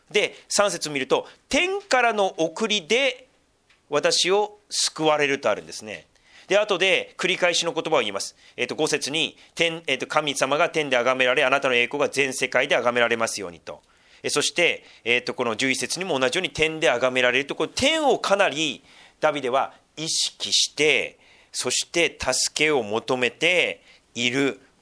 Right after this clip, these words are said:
わけなんです。なぜかというと、地上のものに目を私たちは留めてしまいがちです。で、これがなんか一番た-、あの、この大きな岩となって、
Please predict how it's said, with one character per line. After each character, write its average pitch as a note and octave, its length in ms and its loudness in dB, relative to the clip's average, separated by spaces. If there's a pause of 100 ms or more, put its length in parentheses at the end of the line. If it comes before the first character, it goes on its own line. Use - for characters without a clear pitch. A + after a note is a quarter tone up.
わ B2+ 140 2
け B2+ 140 2
な G2 100 0
ん E2+ 80 -8
で - 80 -10
す。 - 140 -8
な G3+ 140 2
ぜ C4+ 120 -4
か G3+ 100 2
と - 80 -4
い - 20 -6
う - 40 -6
と、 B2 80 -6
地 D#3+ 200 -2
上 C#4+ 220 0
の D#4+ 100 -2
も D4+ 140 -2
の D4 240 -4 (300)
に D3 160 -8
目 E3 160 -2
を B2+ 180 -4
私 A2+ 260 -6
た - 60 -14
ち - 80 -16
は F2 60 -10
留 D#3 200 -12
め F#3+ 80 -2
て F#3 220 -4
し E3+ 180 -8
ま D3+ 120 -4
い C#3+ 80 -6
が B2 100 -6
ち - 120 -14
で E2 100 -14
す。 - 180 -12 (480)
で、 F3 140 2
こ - 160 -2
れ B3+ 140 4
が C4 120 4
な B3 140 2
ん A#3+ 80 -6
か E3 80 2
一 D3+ 240 -2
番 F#3+ 260 2
た-、 F#3+ 160 -4 (160)
あ C3+ 80 -2
の、 C3 100 -2
こ D3 120 -4
の C#3 280 -2
大 F3+ 220 4
き C3+ 140 -12
な A2+ 260 0
岩 C#3+ 240 2
と C3+ 100 -4
な G#2 120 -2
っ - 80 -10
て、 A2+ 400 0